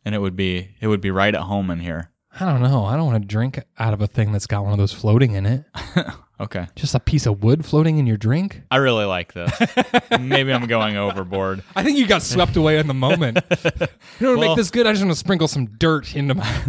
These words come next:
Speaker 2: <laughs>
Speaker 1: I will say I've had this one before, a couple weeks ago when I was trying this out.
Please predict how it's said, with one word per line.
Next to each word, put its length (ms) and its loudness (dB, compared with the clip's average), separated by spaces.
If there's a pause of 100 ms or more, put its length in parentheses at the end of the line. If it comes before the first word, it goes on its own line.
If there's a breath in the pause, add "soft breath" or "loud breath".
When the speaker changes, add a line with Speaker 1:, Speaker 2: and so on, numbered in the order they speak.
(120)
Speaker 2:
<laughs> 800 -2
Speaker 1:
I 80 2
will 240 0
say 320 0
I've 200 0
had 260 0
this 200 -2
one 340 -2
before, 460 2
a 160 -4
couple 240 0
weeks 240 0
ago 160 4
when 140 0
I 40 0
was 140 -4
trying 340 -4
this 200 -6
out. 360 -2